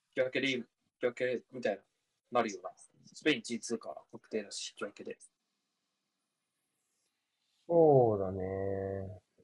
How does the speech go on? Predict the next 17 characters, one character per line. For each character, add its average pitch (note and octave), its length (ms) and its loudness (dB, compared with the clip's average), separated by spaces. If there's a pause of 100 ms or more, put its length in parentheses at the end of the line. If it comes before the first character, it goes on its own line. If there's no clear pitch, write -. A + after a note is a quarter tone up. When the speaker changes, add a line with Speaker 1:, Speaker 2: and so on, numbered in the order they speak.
(420)
Speaker 1:
消 B2+ 260 2
耗 A#2+ 240 6
も A#2 160 4
抑 A#2 200 2
え A2+ 40 2
ら A2 100 0
れ。 - 160 -4 (3500)
ド C#3+ 140 4
イ A#2+ 60 -4
ツ A#2+ 160 -4
は G#2 160 4
い G#2+ 40 -8
な G#2+ 120 -4
く - 120 -18
な G#2+ 100 -2
る G#2 100 -8
し。 - 340 -12